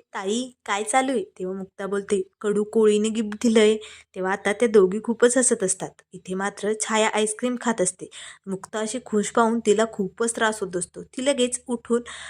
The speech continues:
माधवी आणि पोरू काकांकडे जाते आणि म्हणते, "खूपच काही करायला लागला तुम्ही आजकाल, आमच्यात नाही असं करती." तेव्हा माधवी बोलते, "हे सगळं मुक्ताने अरेंज केलंय ना, तिची सगळी हौस होती." तेव्हा लगेच आता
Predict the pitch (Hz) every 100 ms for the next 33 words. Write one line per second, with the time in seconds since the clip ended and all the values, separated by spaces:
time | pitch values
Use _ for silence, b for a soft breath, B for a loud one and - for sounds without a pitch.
0 | B 226 202 202 208 240 247 240 214 196
1 | 208 208 208 214 190 185 165 220 196 208
2 | 214 202 - - 214 208 226 240 - 302
3 | 294 277 247 233 226 208 202 196 196 196
4 | 180 185 - 185 190 - 190 185 233 262
5 | 320 370 294 226 202 - 185 196 B B
6 | B - 196 214 202 180 190 196 190 196
7 | 220 247 226 240 240 214 - 226 247 233
8 | 220 214 - 196 220 254 214 - - 208
9 | 220 247 269 226 233 214 202 - 190 190
10 | 196 B B B B 180 180 202 190 208
11 | - 196